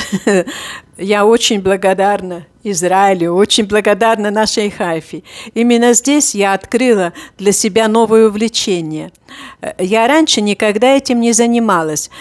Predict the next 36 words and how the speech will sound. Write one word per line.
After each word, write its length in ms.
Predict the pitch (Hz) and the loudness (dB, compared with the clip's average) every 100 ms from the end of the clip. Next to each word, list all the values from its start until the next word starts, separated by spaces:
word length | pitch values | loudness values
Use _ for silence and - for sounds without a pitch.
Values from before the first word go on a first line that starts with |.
| - | -10
Мне 220 | 208 233 | 0 2
всегда 400 | 240 - 208 247 | 2 0 0 0
нравились 580 | 247 285 330 254 185 - | 2 2 2 2 2 0
изделия 520 | 214 180 233 294 247 | 0 -2 0 0 2
из 260 | 240 226 220 | 2 2 -2
джутовой 540 | 175 269 262 226 226 | 2 0 2 2 4
нити, 340 | 233 285 320 208 | 4 2 0 -2
из 140 | 185 | -4
джутового 580 | 160 233 240 233 233 226 | -2 0 2 0 0 -2
каната. 640 | 226 247 226 185 - 147 - - - - | 0 0 0 0 -2 -8 -12 -20 -20 -14
Но 180 | - 220 | -2 2
сама 360 | 226 254 254 320 | 2 2 4 2
я 180 | 285 226 | 2 0
никогда 640 | 247 277 294 247 214 175 | 0 0 -2 0 0 0
этим 360 | 180 233 240 208 | -2 -4 -4 -2
не 120 | 208 | 0
занималась. 720 | 214 208 202 160 151 151 - - - - | 0 -2 -2 -4 -4 -6 -8 -14 -20 -14
Я 240 | 214 262 320 | -4 -2 0
просто 340 | - 330 - | 2 2 2
посмотрела 800 | 262 240 254 240 254 247 220 196 | 2 2 2 0 2 2 4 2
в 80 | 185 | 0
интернете, 800 | 202 240 220 247 294 285 240 233 _ _ _ _ - | -2 0 2 2 2 0 -4 -6 _ _ _ _ -6
э, 440 | 202 202 202 196 - | -2 2 2 0 -6
как 240 | - 226 - | -2 -2 2
люди 320 | 240 220 233 | 2 2 0
делают, 520 | 196 233 214 196 196 - - - | 0 2 4 4 0 -6 -20 -4
э, 260 | 208 202 208 | 2 2 2
не 160 | 233 | 2
брала 400 | 226 247 254 294 | 2 4 4 4
ни 140 | 294 226 | 2 0
у 80 | |
кого 400 | 202 220 190 196 | 0 0 2 4
уроков, 560 | 208 220 277 - 240 - | 4 4 2 2 0 -2
специально 680 | - - 247 254 262 254 220 | -4 -6 -2 0 0 -2 -4
не 140 | 214 | -2
занималась. 720 | 208 202 185 165 160 156 151 | -2 -2 -2 -4 -4 -4 -8